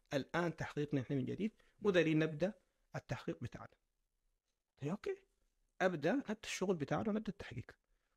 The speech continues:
وبدأ في التحقيق. للأسف فوجئت بيسأل نفس الأسئلة: "هل أنت سوداني؟" بس يمكن بصورة، آه، غير. قلت له: "يا أخي أنا سوداني".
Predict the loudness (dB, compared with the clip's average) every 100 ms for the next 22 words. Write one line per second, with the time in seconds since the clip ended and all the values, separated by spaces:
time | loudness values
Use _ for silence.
0 | _ -6 -4 -2 -4 -6 -14 -14 -14 -14
1 | -18 _ _ _ -2 -2 0 2 2 0
2 | -2 0 -2 -2 -2 -2 2 4 4 2
3 | 2 2 2 -2 -2 -8 -10 _ _ _
4 | _ _ _ _ _ _ _ _ _ _
5 | _ _ _ _ _ _ -2 0 2 0
6 | 0 0 2 2 -2 -8 -10 -8 -2 -2
7 | 0 2 4 10 10 8 2 -2 6 10
8 | 10 8 0 -2 -2 -2 -4 -2 0 0
9 | -4